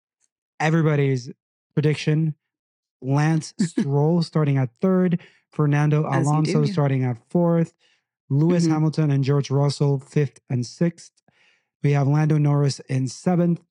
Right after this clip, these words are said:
Speaker 1: Carlos Sainz eighth, Checo ninth, Oscar Piastri tenth.
Speaker 2: Yeah.
Speaker 1: Um, now that we've talked about sprint shootout, I mean, not, I mean sprint, and now we're in qualifying. Um,
Speaker 2: Yeah.
Speaker 1: you really saw Lando redeem himself for what he did yesterday,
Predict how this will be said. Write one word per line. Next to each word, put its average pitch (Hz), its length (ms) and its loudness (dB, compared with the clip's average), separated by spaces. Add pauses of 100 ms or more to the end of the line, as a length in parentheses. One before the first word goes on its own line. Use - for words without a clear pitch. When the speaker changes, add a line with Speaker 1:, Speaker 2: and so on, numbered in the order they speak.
(100)
Speaker 1:
Carlos 147 360 0
Sainz 139 340 0
eighth, 175 260 0 (220)
Checo 143 360 0
ninth, 147 400 0 (120)
Oscar 139 320 -2
Piastri 127 580 -4 (240)
tenth. 127 360 -6 (1000)
Speaker 2:
Yeah. 127 200 2
Speaker 1:
Um, 120 240 -2 (260)
now 160 240 0
that 208 100 2
we've 175 240 0
talked 170 240 0
about 151 200 2
sprint 147 220 -2
shootout, 156 340 0 (260)
I 147 100 0
mean, 135 240 2
not, 139 160 -2 (160)
I 147 100 0
mean 135 180 0
sprint, 151 360 -2 (400)
and 139 80 -4
now 143 160 2
we're 143 140 2
in 131 80 0
qualifying. 170 500 0 (400)
Um, 135 460 -2
Speaker 2:
Yeah. 160 140 -2 (300)
Speaker 1:
you 151 120 0
really 180 180 4
saw 170 260 2
Lando 151 300 2
redeem 143 320 0
himself 147 460 0
for 139 320 0 (300)
what 143 240 0
he 135 180 0
did 127 180 0
yesterday, 156 640 0